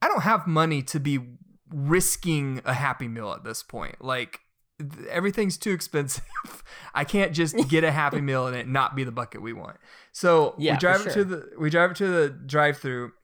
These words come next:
Speaker 1: and the lady at the, at the microphone, bless her heart, she did not speak a word of English that was not on the McDonald's menu. And so
Speaker 2: Okay.
Speaker 1: drive up, and she asks, you know,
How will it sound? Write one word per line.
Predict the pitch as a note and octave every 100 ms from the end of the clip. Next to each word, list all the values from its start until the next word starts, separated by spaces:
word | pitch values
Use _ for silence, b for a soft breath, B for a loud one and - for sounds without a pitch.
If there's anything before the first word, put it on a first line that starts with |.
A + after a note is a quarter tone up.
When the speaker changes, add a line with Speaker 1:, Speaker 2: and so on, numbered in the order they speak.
| _ -
Speaker 1:
and | D3 D3
the |
lady | C#3+ D#3 F3+ G#3 G#3
at | D3+ D3+ D3+ -
the, | D3+ D3 C#3+ C#3+ C3+ _ _ _ _ _ _
at | C3+ C3+
the | C#3 B2+
microphone, | C3 C3 B2+ A#2+ - A#2 A2+ A2 - b b b b b
bless | D#3 D#3 F#3+
her | C#3+
heart, | C3+ A#2+ A#2 _ _ _ _ _ _ _ _ _
she | - E3
did | D#3 D3
not | D3 -
speak | - E3+ D3+
a | A#2+
word | B2+ C#3+ D#3
of | D3+
English | C#3 C3 A#2 A2+ - - -
that | C#3 B2+
was | B2 C3
not | C3 B2 A#2 - -
on | B2+ B2
the | A#2+ A#2 -
McDonald's | C3 B2 A#2+ G#2+ G2+ -
menu. | - - - _ B B B B
And | D3 D3
so | - E3 D3 C#3
Speaker 2:
Okay. | C3+ F#2+ E2+ F2 - _ _ _ D3+
Speaker 1:
drive | C3+ E3 F#3+ F3
up, | E3 D#3+ D#3 - _ _
and | C#3+ C#3
she | - D#3+ D3 C#3+
asks, | C#3 C3+ C3+ - -
you | D3
know, | C3+ B2+ B2